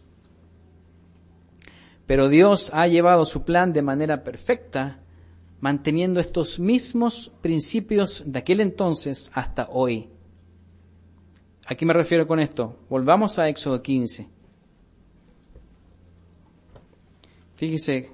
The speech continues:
cómo se expresa aquí cuando ocurren estas murmuraciones. Ya lo leímos, pero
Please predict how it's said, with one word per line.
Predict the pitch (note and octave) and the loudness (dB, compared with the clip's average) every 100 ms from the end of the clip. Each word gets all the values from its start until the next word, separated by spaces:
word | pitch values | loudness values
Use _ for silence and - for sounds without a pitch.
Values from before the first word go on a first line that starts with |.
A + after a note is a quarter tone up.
| - | -4
cómo | - G3 G#3 D#3 | 2 4 4 2
se | D#3+ | 0
expresa | C#3+ - - D#3 D3 C3+ | -2 -4 2 2 0 -4
aquí | B2+ - D3 C#3+ - - _ | -4 0 0 0 -6 -20 _
cuando | - C3 C3 C3 | -4 0 0 0
ocurren | C3 C#3+ B2+ F3 F3 | -2 -4 -2 0 2
estas | E3 - D3 - | 0 -2 -4 -2
murmuraciones. | D3+ D3 D3 C3+ - F#3+ A#3 F3+ C3+ - - - - - - | -4 -2 -2 -2 -2 -2 0 0 -2 -8 -14 -20 -20 -20 2
Ya | E3 | 6
lo | C#4 | 8
leímos, | C4 F#3+ B3+ G3+ D3 - - - - _ - | 8 6 6 4 2 -2 -16 -20 -20 _ -10
pero | - E3+ E3+ D#3 | 0 2 2 0